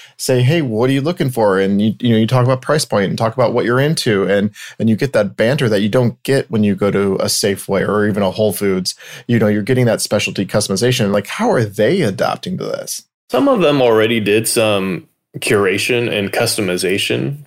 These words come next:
Speaker 2: through e-commerce for their customers. So they'll take their email list and curate specific wines to specific parts of their list, or they're always doing email offers. And right now, that's what drives a lot of their business. And right now,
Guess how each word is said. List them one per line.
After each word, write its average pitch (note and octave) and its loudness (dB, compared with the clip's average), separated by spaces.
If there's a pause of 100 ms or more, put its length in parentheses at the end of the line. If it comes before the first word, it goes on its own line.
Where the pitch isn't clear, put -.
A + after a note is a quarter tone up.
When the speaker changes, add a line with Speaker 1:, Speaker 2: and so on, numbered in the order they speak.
(120)
Speaker 2:
through A#2+ 2
e-commerce A#2+ -2
for - -2
their B2 2
customers. C3+ -2
So A2 2
they'll G2 0 (260)
take A2 -2
their A2 2
email G#2 0
list G2+ 0
and F#2+ -2 (340)
curate G#2+ 0
specific G#2 -2
wines G2 0
to G2 -2
specific G2 -4
parts G2 -2
of G2+ -2
their G2 2
list, F#2+ -2 (380)
or G#2+ 2
they're G#2 0
always A2+ 2
doing G#2 -2
email G#2+ 2
offers. G2 0
And G2 -2
right F#2+ 0
now, G2 -2 (100)
that's G#2 -2
what G#2+ -2
drives G2+ 2
a G2+ 0
lot F#2+ 0
of F2+ -2
their F#2 -2
business. C3+ 0
And G#2 -2
right G2 0
now, G2+ -2